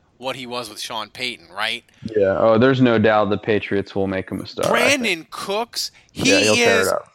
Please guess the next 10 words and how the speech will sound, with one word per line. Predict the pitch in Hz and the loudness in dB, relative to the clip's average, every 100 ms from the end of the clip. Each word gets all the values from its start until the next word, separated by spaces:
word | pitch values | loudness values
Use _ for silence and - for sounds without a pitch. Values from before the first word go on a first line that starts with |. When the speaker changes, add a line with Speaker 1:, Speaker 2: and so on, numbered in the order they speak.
| _ | _
Speaker 1:
he | - 233 269 220 | -6 -4 -2 -2
is | 214 202 180 - _ - | 0 0 -4 -8 _ -14
the | |
prototypical | 139 208 208 185 208 180 165 151 - - | -6 -4 -2 -4 -8 -10 -10 -10 -12 -20
little | 131 180 196 185 | -10 -6 -6 -8
white | 143 156 170 135 | -6 -6 -6 -10
dude | 165 175 | -14 -14
receiver | 139 - 170 165 139 | -10 -10 -8 -12 -12
that | 123 120 | -10 -10
overachieves. | 151 139 131 - 160 180 | -10 -12 -12 -10 -10 -12